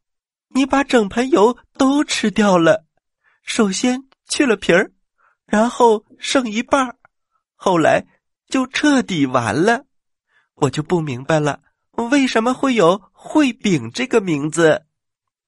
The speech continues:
？”“嘿嘿，这有什么不明白的？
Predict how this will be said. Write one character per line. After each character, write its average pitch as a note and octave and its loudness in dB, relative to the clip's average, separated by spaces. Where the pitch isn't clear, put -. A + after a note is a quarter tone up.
？”“嘿 G4 -2
嘿， - -8
这 - 2
有 E3 2
什 D#3+ -2
么 F3+ 2
不 F#3 0
明 C3 -2
白 C#3 0
的？ B2 -6